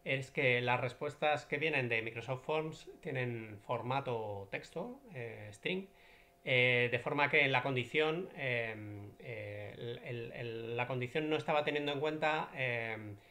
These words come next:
que, mm, la val-, la evaluación debía hacerse con formato numérico, sino que simplemente, em, comparaba strings, ¿no?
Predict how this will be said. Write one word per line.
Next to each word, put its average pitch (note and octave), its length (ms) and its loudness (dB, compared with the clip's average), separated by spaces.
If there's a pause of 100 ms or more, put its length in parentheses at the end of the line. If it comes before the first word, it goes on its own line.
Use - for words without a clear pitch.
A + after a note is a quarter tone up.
(200)
que, A#2 400 4 (200)
mm, A2+ 480 -10
la A2+ 200 0
val-, A#2+ 380 2
la B2 260 2
evaluación A#2+ 580 2
debía C#3 200 0
hacerse C#3 440 -2
con B2 220 0
formato B2 360 -4
numérico, A#2 560 -4 (260)
sino B2+ 240 -4
que A2+ 100 -2
simplemente, B2+ 1040 0
em, G#2 160 -10
comparaba A#2+ 800 4
strings, A2+ 440 -4
¿no? B2+ 160 -6